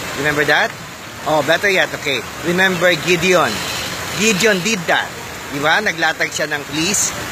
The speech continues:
Naglatag siya. Sabi niya, "Lord, kung totoo yan, oh, basain mo yung lupa, pero hindi yung please." Di ba? Oh, hindi pa siya naniwala. Nangyari na yun, ha?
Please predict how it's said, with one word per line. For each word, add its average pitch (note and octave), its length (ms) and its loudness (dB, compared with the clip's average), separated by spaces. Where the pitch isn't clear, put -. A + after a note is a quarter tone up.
Naglatag D3 440 2
siya. E3+ 240 2
Sabi D3+ 280 -2
niya, G3 120 2
"Lord, A3 240 2
kung E3+ 160 0
totoo G3+ 320 4
yan, G3 360 4
oh, C3 120 -2
basain E3 360 -2
mo E3+ 120 0
yung F3 160 0
lupa, F#3 400 6
pero D3+ 180 2
hindi D3 340 -2
yung C#3 200 -2
please." F3+ 440 -2
Di C3+ 80 -2
ba? F3+ 240 4
Oh, E3+ 80 4
hindi D#3 460 0
pa F#3 100 -2
siya G3 160 2
naniwala. G#3+ 480 4
Nangyari F#3 400 2
na B3 160 0
yun, A3+ 160 2
ha? A#3 160 4